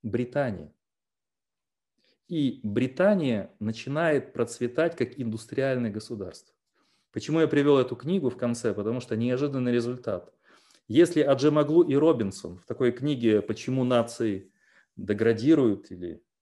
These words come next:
разрушаются» считают, что главной институцией, и Британия сделала ры-, рывок благодаря своим прекрасным, открытым, демократическим, либеральным институциям семнадцатого, восемнадцатого века –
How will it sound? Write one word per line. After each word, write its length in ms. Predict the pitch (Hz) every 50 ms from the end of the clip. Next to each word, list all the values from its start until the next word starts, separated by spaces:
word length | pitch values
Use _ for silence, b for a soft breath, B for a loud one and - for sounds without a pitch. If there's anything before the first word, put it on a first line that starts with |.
| _ _
разрушаются» 880 | 110 98 95 92 95 98 - - 139 139 135 120 101 - - - 82 76
считают, 460 | - - - 120 - 160 160 151 143
что 180 | - - 123
главной 340 | 113 123 139 151 143 135 123 120
институцией, 840 | 127 117 113 - - - - - 196 214 208 - - - 87 - _ _ _ _ _ _ _ _ _ _ _ _ _ _ _ _ _ _ b b b b b b
и 80 | - 120
Британия 480 | 110 127 147 147 - 175 180 165 151 139
сделала 460 | 123 117 127 151 147 143 139 131 127
ры-, 180 | 131 127 127 -
рывок 380 | 117 110 127 131 151 147 113
благодаря 380 | 113 117 113 117 120 123 131 123
своим 320 | - - - 127 123 113
прекрасным, 640 | 110 117 117 - - 139 143 135 - - - 95 -
открытым, 540 | 104 113 - - - 135 143 135 - 92 87
демократическим, 1080 | 85 110 131 135 127 131 - 127 123 123 - 139 135 131 - - - - _ - - - _ b b b b b b b _
либеральным 800 | 104 120 139 165 147 156 156 156 - 180 165 143 127 117 110
институциям 760 | 104 101 - - 104 95 - - 175 175 - - - 92 90 92
семнадцатого, 640 | - - 113 113 123 143 147 - - - - 101
восемнадцатого 540 | 98 95 - - 107 107 104 - - - 95
века – 380 | 95 104 135 180 180 - 95